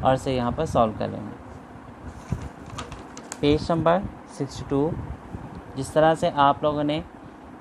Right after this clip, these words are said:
टेबल सिक्स को cover किया, सेवन को सीखा, इसी तरह से आप लोग टेबल एट है उसे भी आप लोग इसी तरह से learn करेंगे।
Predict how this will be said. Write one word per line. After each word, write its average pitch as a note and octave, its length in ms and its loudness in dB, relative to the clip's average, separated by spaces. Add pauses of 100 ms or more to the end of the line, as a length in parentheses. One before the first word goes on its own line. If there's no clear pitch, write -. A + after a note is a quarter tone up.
(140)
टेबल C#3 340 8
सिक्स - 360 -4
को D#3 100 -4
cover D3+ 280 2
किया, C#3+ 380 2
सेवन C3+ 320 0
को D3+ 120 -2
सीखा, C#3 540 0
इसी C3 260 -4
तरह C#3 200 4
से C#3 100 0
आप B2 160 4
लोग B2+ 180 0
टेबल B2+ 320 2
एट B2 280 0
है C#3+ 200 4
उसे B2+ 280 -2
भी C#3+ 120 2
आप C3+ 180 4
लोग C3 100 -2
इसी C3+ 180 -4
तरह C#3 160 2
से C#3 140 -4
learn C3 220 2
करेंगे। B2 440 0